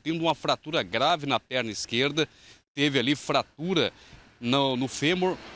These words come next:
fratura essa fechada. Felizmente não teve ali a exposição óssea, mas o sofrimento da criança foi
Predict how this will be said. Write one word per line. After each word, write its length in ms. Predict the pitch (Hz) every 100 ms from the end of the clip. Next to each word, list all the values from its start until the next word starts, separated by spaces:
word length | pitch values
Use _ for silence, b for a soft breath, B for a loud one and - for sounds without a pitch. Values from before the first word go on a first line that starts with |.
| -
fratura 500 | 143 - 165 165 117
essa 300 | 135 143 131
fechada. 640 | - 147 - 131 147 147 120 104 98 B B -
Felizmente 840 | 143 143 143 117 113 123 143 -
não 200 | 123 139
teve 280 | 123 139 127
ali 100 | 123
a 40 |
exposição 680 | 127 - - 127 117 - 123
óssea, 480 | 101 131 143 - 156 - _ b b
mas 540 | 123 127 139 147 - -
o 100 | 156
sofrimento 960 | - - 156 - 131 113 147 151 - 131
da 200 | 131 139
criança 680 | - 113 110 131 135 135
foi 420 | 113 - 127 139